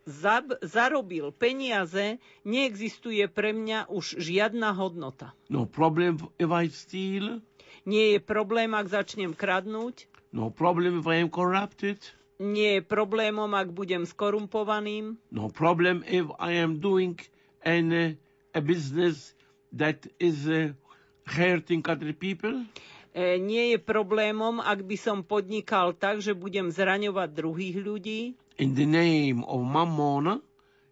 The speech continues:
Speaker 2: in the name of this idol, I can do everything.
Speaker 1: V mene Mamony, v mene tohto idolu môžem si robiť, čo chcem.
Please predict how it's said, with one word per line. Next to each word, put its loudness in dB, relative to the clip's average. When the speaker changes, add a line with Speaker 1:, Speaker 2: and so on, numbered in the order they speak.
Speaker 2:
in -2
the 0
name 2
of -4
this -4
idol, 0
I -2
can -6
do -6
everything. -16
Speaker 1:
V -10
mene 0
Mamony, -2
v -8
mene 2
tohto -2
idolu 0
môžem 0
si -6
robiť, -4
čo -6
chcem. -6